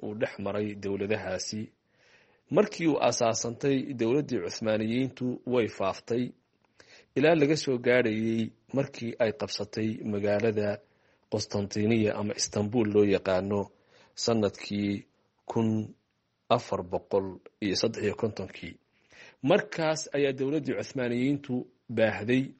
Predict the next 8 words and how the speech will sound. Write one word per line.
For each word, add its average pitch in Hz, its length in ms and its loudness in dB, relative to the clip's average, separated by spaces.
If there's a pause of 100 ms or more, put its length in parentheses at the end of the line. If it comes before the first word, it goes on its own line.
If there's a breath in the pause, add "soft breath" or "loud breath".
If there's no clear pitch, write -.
oo 107 220 -2
ay 110 140 -2
xagga 135 360 0
hoose 110 420 0
ee 110 120 0
dunidii 117 380 2
Carabta 120 500 0 (140)
iyo, 101 540 -2